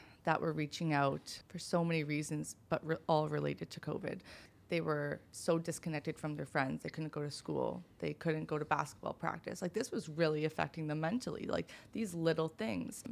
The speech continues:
A lot of people developed social anxiety from covid nineteen because they were isolated from people for so long. And especially at a young age, you're really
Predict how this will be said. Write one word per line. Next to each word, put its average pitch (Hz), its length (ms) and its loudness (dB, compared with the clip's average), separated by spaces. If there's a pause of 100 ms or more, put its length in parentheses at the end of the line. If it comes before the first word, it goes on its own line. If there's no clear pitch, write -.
(120)
A - 80 2
lot 175 180 4
of 165 40 -2
people 165 360 0
developed 165 420 2
social 160 360 0
anxiety 180 680 4 (100)
from 151 240 2
covid 151 320 -2
nineteen - 560 -4
because 165 240 -2
they 170 80 -2
were 165 220 2
isolated 151 640 2
from 139 180 0
people 151 300 -4
for 156 180 -4
so 147 320 0
long. 160 460 0 (380)
And 170 120 0
especially 180 540 2
at 151 80 4
a 151 80 2
young 151 260 2
age, 175 400 0
you're 156 300 -2
really 175 500 0